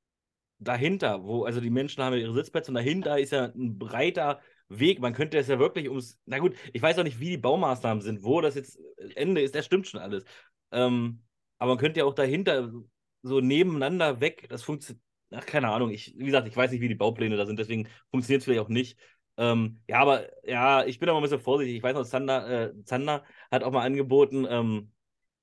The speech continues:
ähm, dass du ganz nah ans Training oder ans Warmwerfen ran kannst. Da konntest du unten auf die Laufbahn in so ein kleines Viereck, was so eingekästelt war. Ich bin gar nicht runtergegangen, weil es lächerlich war. Du warst einen Kilometer weg von dem Spieler. Äh,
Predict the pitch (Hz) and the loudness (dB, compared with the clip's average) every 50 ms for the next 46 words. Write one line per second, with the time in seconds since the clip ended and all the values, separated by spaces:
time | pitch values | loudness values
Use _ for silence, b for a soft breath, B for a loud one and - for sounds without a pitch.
0 | _ _ _ _ _ - 110 113 110 113 107 110 110 113 - 131 127 117 110 - | _ _ _ _ _ -14 -8 -4 -4 -2 -2 -2 -4 -6 -4 -2 -2 -2 0 0
1 | 120 147 107 - - 113 117 117 131 135 131 127 123 123 117 117 - - - 123 | -2 -2 -2 -4 -2 0 2 4 6 6 4 4 4 0 -4 -4 -8 -4 0 0
2 | 139 151 151 135 123 117 110 101 117 113 110 - 113 110 135 151 139 123 120 120 | 2 2 2 2 2 2 0 0 -2 -4 -4 -2 0 0 0 2 2 2 2 2
3 | 117 113 120 123 127 123 - 135 127 120 123 107 117 127 135 131 - - 117 135 | 0 -2 -4 -4 -4 -2 -2 -4 -2 -2 -4 -2 0 -2 -2 -2 -2 -4 -2 -2
4 | 151 143 - 123 123 123 123 - 123 117 117 B B B B B - 117 131 139 | -2 -6 -6 -4 -4 -4 -4 -4 -6 -6 -6 B B B B B 2 4 4 4
5 | - - 143 135 131 - 127 120 117 123 117 110 113 - 110 117 135 143 127 123 | 4 4 4 4 4 2 0 0 0 0 0 0 -2 0 4 4 4 4 4 0
6 | - - - 139 151 156 139 135 135 131 123 117 - - - 110 120 139 147 123 | -2 -16 -8 0 2 4 4 4 2 0 -4 -2 -2 -6 -4 -2 -4 -4 -4 -8
7 | 117 - - 131 - - - 131 120 120 120 123 123 123 B B B B B - | -8 -4 -4 -4 -4 0 -2 -2 0 2 2 2 2 0 B B B B B -4
8 | - 135 127 131 120 120 120 113 127 123 110 104 101 101 104 104 104 107 104 131 | 0 2 2 2 2 2 0 2 2 2 2 2 0 0 -2 -2 -2 0 0 0
9 | 110 98 - 101 101 101 101 110 110 110 - 117 120 - 123 117 110 120 127 117 | -2 -2 -2 -4 -4 -2 -2 -2 -4 -4 -6 -14 -10 -4 -2 0 2 2 2 2
10 | 107 123 123 - 117 107 101 - - 117 113 113 117 117 117 B B B _ _ | 2 0 0 -2 -4 -4 -4 -6 -6 -2 0 0 0 0 -4 B B B _ _
11 | - 107 113 110 107 104 98 | -6 -2 0 2 4 2 2